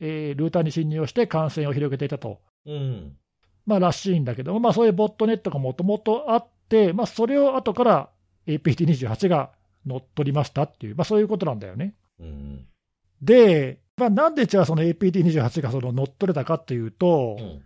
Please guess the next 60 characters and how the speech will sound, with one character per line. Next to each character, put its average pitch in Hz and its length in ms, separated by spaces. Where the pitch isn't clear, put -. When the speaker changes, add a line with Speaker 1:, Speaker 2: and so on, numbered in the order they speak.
Speaker 1:
ム 226 160
ー - 20
ボ 330 100
ッ - 40
ト 269 100
っ 190 60
て 160 100
そ 147 80
の 147 80
感 208 220
染 233 200
す 226 120
る 233 100
と、 220 360
お、 202 480
ま 262 160
あ、 - 60
そ 196 100
の 185 60
メ 294 240
イ - 40
ン 220 40
は 175 120
デ 151 120
ィ - 20
ド 175 100
ス - 100
攻 214 120
撃 175 160
な 135 100
ん 120 60
だ 113 100
け 135 100
ど、 160 300
他 175 200
に 277 100
も 202 100
い 151 60
ろ 175 120
い 185 40
ろ 190 360
マ 170 140
ル 180 60
ウ - 40
ェ 185 100
ア 143 40
を - 20
展 139 220
開 147 180
す 147 100
る 143 60
ら 143 120
し - 100
く 113 100
っ - 20
て、 123 560
Speaker 2:
う 113 60
ん - 20
う 110 40
ん。 69 300